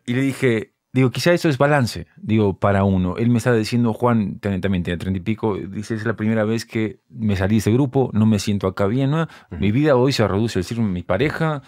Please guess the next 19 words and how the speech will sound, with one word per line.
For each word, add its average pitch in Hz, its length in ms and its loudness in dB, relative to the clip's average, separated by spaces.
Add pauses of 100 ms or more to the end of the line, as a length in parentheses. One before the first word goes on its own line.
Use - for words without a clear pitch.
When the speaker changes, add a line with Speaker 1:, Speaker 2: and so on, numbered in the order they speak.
(200)
Speaker 1:
tú 156 380 0
y 87 260 -2
no 98 140 2
sé 98 120 -2
quién 92 140 2
más". - 340 -2 (100)
Y 80 160 -6
ahí 98 220 2
se 90 120 -2
acabó, 80 380 -8 (140)
porque - 180 -4
Speaker 2:
<laughs> 113 80 -2
Speaker 1:
trabaja 92 300 0
mucho 107 320 2
y 87 40 -2
no 87 60 -2
sé 85 120 -6
qué. 78 140 -8
Speaker 2:
Claro. 85 200 -10